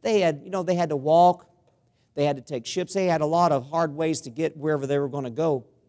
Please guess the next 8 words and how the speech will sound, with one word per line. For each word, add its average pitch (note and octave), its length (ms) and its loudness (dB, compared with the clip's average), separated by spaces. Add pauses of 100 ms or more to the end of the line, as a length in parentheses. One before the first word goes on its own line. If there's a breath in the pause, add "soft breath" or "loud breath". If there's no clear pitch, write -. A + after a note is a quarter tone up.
(840 soft breath)
And C3+ 140 -4
they F3 120 4
had E3 160 0
robbers D3+ 480 0
out D#3+ 220 -2
there. D#3+ 300 -2
They B2+ 120 -8
were, A2+ 200 -12